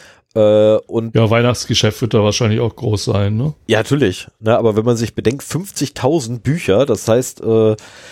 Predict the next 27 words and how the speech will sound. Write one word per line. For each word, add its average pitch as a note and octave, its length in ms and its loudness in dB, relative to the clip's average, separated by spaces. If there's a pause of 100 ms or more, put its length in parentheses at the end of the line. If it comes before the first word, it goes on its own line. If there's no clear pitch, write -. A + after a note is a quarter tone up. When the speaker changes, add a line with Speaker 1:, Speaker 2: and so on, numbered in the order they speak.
(200)
Speaker 1:
behaupten G#2+ 320 -4
wir C3 60 2
jetzt - 180 -4
mal, A#2 920 0
ein G#2 200 -18
paar A2+ 280 -2
davon B2 460 -2
nehmen A#2 220 -2
sich A2+ 180 -4
irgendwie G#2 300 -4
doppelte, A#2 1200 2
äh, - 60 -8
oder G#2+ 160 -2
zwei - 260 0
Exemplare A#2+ 600 -2
mit, B2 260 -4 (560)
ähm, G#2+ 460 -2 (240)
dann F#2+ 200 0
hast A2+ 240 -4
du A#2 180 0
aber G2 300 2
immer A#2+ 220 0
noch, F2+ 260 0
also F#2 200 -6
mindestens F#2+ 500 -2
fünfundzwanzigtausend F#2 880 -2
Nutzer, A2+ 320 -2